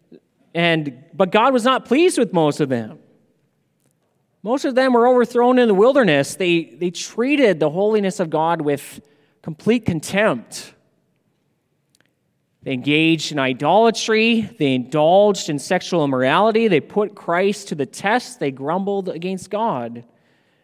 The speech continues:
And all without a, a shred of repentance or humility. And so it did not go well with them for these things.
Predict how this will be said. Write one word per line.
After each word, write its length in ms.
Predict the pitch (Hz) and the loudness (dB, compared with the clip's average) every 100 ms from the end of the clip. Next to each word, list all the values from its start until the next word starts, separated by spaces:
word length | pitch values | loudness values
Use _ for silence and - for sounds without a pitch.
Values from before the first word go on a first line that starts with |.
| _ | _
And 100 | 185 | -14
all 300 | 175 202 254 | -4 0 2
without 380 | 247 233 226 233 | 2 0 0 2
a, 280 | 208 185 170 - _ _ - | 2 0 -6 -20 _ _ -12
a 60 | |
shred 360 | 170 - 202 226 | -10 -6 -2 0
of 140 | 214 | 0
repentance 680 | 190 - 202 214 147 120 - | -4 -6 -8 -4 -6 -6 -6
or 140 | 147 | -6
humility. 680 | 131 156 147 147 123 104 98 _ _ _ _ _ _ _ _ _ _ _ _ _ _ _ _ _ _ _ - | -6 -6 -4 -4 -4 -8 -12 _ _ _ _ _ _ _ _ _ _ _ _ _ _ _ _ _ _ _ -16
And 80 | 160 | -4
so 140 | 202 | 0
it 20 | |
did 160 | 185 196 | 2 2
not 220 | 196 196 | 2 2
go 100 | 190 | 2
well 240 | 156 190 | 4 4
with 160 | 294 254 | 4 2
them 220 | 156 143 | 0 0
for 100 | 156 | 0
these 220 | 143 143 | -2 -4
things. 520 | - 220 156 135 - | -2 -2 -2 -6 -12